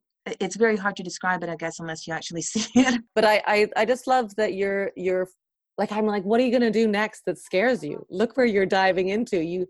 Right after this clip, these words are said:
Speaker 2: you know, from where you started with Studio fifty-eight in the, in the performance labs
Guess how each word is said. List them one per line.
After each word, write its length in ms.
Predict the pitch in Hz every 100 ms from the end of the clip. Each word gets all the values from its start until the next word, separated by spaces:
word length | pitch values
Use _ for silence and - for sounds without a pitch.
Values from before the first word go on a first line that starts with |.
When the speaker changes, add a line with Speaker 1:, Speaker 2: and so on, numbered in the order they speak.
| _ _ _
Speaker 2:
you 120 | - 185
know, 160 | 175
from 380 | - 190 180 180
where 240 | - 196 202
you 140 | 196
started 300 | - 185 190
with 120 | 180
Studio 340 | - 196 180 180
fifty-eight 600 | 175 - 165 170 170 175 _ _ -
in 200 | 165 160
the, 100 | 156
in 280 | 165 170 160
the 100 | 151
performance 540 | 151 - 196 233 -
labs 320 | 151 147 147